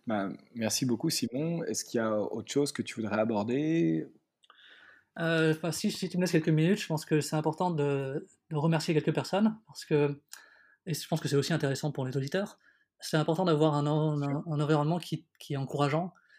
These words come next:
Speaker 2: Et, euh, moi, je pense que j'ai eu la chance de pouvoir franchir ces pas et pouvoir, euh, euh, plonger dans, dans l'entrepreneuriat, dans l'entrepreneuriat social,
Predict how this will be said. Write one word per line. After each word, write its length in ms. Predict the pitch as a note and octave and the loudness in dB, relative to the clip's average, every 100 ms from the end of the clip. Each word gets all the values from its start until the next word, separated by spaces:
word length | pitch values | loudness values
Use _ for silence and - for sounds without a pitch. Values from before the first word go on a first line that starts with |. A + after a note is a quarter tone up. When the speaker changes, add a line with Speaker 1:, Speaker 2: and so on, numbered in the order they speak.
| _ _ - | _ _ -8
Speaker 2:
Et, 240 | D3+ C#3 | -4 -2
euh, 260 | C3+ C3 C3 | -2 -4 -2
moi, 140 | C#3 | -2
je 80 | D3+ | -2
pense 160 | - - | -6 -4
que 80 | |
j'ai 100 | C#3+ | -2
eu 80 | C#3 | -2
la 100 | C#3 | -2
chance 200 | - D#3+ | -2 0
de 60 | D3 | -2
pouvoir 580 | - C#3 D3 D#3 D#3 - | -4 0 2 2 -2 -16
franchir 420 | - D3 - - | -4 -4 -2 -4
ces 140 | - | -6
pas 320 | - E3+ F#3 D#3+ | 2 2 4 0
et 40 | |
pouvoir, 420 | - C3+ C#3 C3 | -4 -6 -4 -2
euh, 200 | C3 C3 B2+ _ _ _ _ _ G#3 | -2 -4 -6 _ _ _ _ _ -12
euh, 260 | F3 F#3+ G3 - F3 D#3+ | -10 -10 -12 -12 -14 -12
plonger 320 | - D3 D#3 | -2 4 4
dans, 260 | C#3+ C3 B2+ | 4 -2 -4
dans 100 | C3 | -4
l'entrepreneuriat, 580 | C3 - C#3+ C#3 D#3+ E3 | -6 -6 -2 2 2 2
dans 80 | |
l'entrepreneuriat 440 | C3 - C#3+ C3+ B2+ | -2 -6 -4 -2 -4
social, 400 | D3 - F#3+ | -4 -4 -6